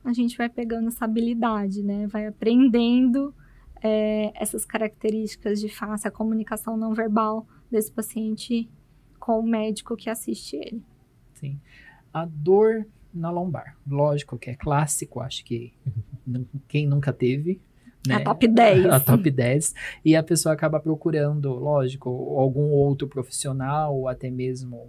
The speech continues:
Speaker 2: medicamento de farmácia ali, de uso rápido,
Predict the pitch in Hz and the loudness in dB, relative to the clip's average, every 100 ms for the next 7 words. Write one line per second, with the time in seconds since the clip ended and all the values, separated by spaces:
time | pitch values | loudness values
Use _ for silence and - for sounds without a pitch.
0 | 127 139 123 - 131 123 120 120 120 - | -12 -8 -8 -10 -10 -6 -8 -8 -12 -10
1 | 117 127 170 170 156 143 - 135 123 135 | -8 -6 -4 -2 -4 -4 -6 -6 -8 -4
2 | 139 135 123 123 135 127 123 123 123 143 | -2 -2 -4 -6 -8 -6 -6 -6 -2 2
3 | 175 170 160 160 147 151 | 4 2 2 -2 -2 -6